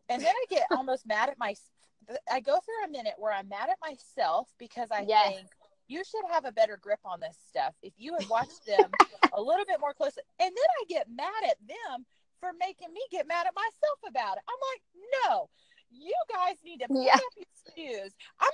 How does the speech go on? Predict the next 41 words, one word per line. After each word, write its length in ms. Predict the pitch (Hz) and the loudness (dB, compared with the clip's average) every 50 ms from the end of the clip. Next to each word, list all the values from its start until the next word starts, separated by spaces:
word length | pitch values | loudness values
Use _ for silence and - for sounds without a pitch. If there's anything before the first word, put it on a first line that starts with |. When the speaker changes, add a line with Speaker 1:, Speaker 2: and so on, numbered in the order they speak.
| 659 622 | 6 6
Speaker 1:
not 100 | 554 - | 6 4
gonna 180 | 466 440 403 330 | 2 -2 -2 -2
get 180 | 370 311 262 | -2 -2 0
mad 200 | 302 311 302 277 | 2 2 0 0
at 80 | 254 233 | 0 -6
me 180 | 269 285 277 254 | -8 -4 -4 -4
over 200 | 269 214 233 240 | -4 -4 -6 -8
this. 180 | 226 269 320 _ _ - | -6 -6 -6 _ _ -8
I 100 | 415 523 | -8 -6
can't 400 | - - 571 466 427 392 330 - | -6 -6 -6 -4 -4 -2 -2 0
Speaker 2:
Mm-mm. 180 | 359 349 320 - | 0 0 2 2
Speaker 1:
micromanage 340 | 208 214 - - - 226 226 | 0 -2 -4 -6 -10 -10 -8
your 120 | 240 262 | -8 -10
feet. 320 | - - - 285 320 339 _ - - _ _ _ _ - | -10 -10 -12 -12 -12 -12 _ -20 -20 _ _ _ _ 4
Speaker 2:
<laughs> 0 | |
Speaker 1:
Y'all 120 | 294 220 | 6 10
Speaker 2:
No. 200 | - 311 294 269 240 - | 10 10 10 10 8 4
Speaker 1:
need 140 | 294 403 - | 2 0 -2
to 140 | 381 - - 302 - - | -12 -12 -12 -10 -6 -4
either 120 | 233 214 | -4 -2
wear 300 | 208 226 240 269 339 370 | -2 0 0 0 0 -2
your 180 | 370 466 453 427 | -4 -6 -8 -8
shoes 320 | - - 339 349 - - - | -10 -12 -12 -14 -14 -12 -8
correctly 540 | - 359 349 320 294 294 _ - 254 254 - | -2 2 2 2 2 0 _ -8 -10 -8 -6
or 140 | - 202 202 208 | -6 -6 -6 -6
you're 140 | 190 196 190 | -8 -10 -8
not 240 | 202 220 233 226 240 | -6 -6 -6 -6 -8
gonna 160 | 254 240 214 | -12 -10 -4
go 120 | 214 220 | 0 0
outside 340 | 214 - - - 202 190 185 | 0 0 -2 -2 -2 -2 -2
and 100 | 180 180 | -4 -6
play 180 | 185 190 175 170 | -8 -6 -6 -6
anymore, 320 | 160 156 151 151 - 151 147 | -8 -10 -14 -14 -14 -14 -14
because 300 | 165 - 196 190 185 175 | -10 -6 -6 -6 -4 -4
this 200 | 190 254 339 - | -2 -4 -4 -4
Georgia 360 | - - 370 381 370 320 359 | -4 -2 -2 -2 -2 -2 -4
clay 320 | - _ - 370 370 370 302 | -4 _ 10 10 10 10 10
is 100 | 254 202 | 6 0
not 260 | 208 214 220 247 247 | -2 -4 -6 -6 -4
going 280 | 247 277 269 262 240 214 | -4 -2 -2 -2 -4 -4
anywhere, 480 | 190 185 180 160 156 151 147 147 156 | -8 -12 -12 -8 -4 -4 -2 -2 -4